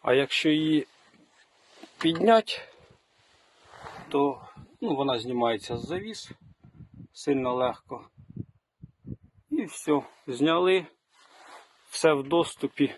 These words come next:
тобто раз-два там акумулятори поміняли, тобто нема ніяких проблем, там перемичок, щоб, ну...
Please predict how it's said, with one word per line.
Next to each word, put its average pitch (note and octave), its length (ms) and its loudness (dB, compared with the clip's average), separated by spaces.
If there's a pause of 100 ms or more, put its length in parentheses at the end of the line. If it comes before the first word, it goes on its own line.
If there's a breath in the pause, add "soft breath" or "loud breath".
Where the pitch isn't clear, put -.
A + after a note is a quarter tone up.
(140)
тобто C3 340 0
раз-два C3 440 4
там A#2 240 -6
акумулятори B2+ 640 2
поміняли, C3 600 -2 (680 soft breath)
тобто A2+ 300 -2
нема C3 260 2
ніяких A#2+ 360 -4
проблем, C3 460 0
там A2 180 -2
перемичок, B2 680 0
щоб, - 200 -10
ну... D#3 180 -2